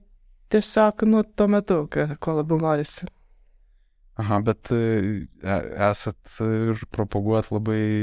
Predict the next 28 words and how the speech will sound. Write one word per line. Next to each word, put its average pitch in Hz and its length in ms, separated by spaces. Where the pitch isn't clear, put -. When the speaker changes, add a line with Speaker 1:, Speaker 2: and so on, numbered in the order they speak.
Speaker 2:
įdomų 107 420
ir 101 160
nestandartinį 104 880
sportą, - 540
ar - 100
ne? 101 160
Tai, 104 120
na, 101 260
papasakokit 110 640
šiek - 240
tiek 123 240
apie 120 220
jį, 131 100
kaip - 240
tai 123 160
atsirado 120 480
ir 123 160
kaip 127 160
tai 123 160
užsimezgė. 110 720
Speaker 1:
Dėl 180 160
oro 196 240
balionų. 180 540
Atvirai 220 340
pasakysiu, 196 720
kad 190 400
paskutiniais 185 640
metais 180 640